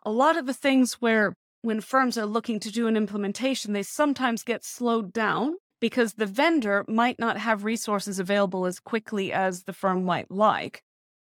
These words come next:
So we can kind of backfill in some of those areas and provide those support services and then transition post go live to more of the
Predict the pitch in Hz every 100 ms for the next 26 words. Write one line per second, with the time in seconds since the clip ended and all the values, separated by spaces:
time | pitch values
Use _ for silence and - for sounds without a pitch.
0 | - - 262 262 285 285 185 190 196 -
1 | - 262 269 277 - 220 - 233 226 214
2 | 202 - 196 214 240 277 262 - _ 202
3 | 214 - 208 196 208 202 185 196 190 -
4 | - - 208 196 202 - 208 196 180 -
5 | 180 - - _ _ _ _ - 247 240
6 | 285 311 285 - 277 262 247 330 - 185
7 | 170 - 226 - - 240 190 135 240 302
8 | _ _ _ - 240 220 220 208 - 190
9 | 196 208 190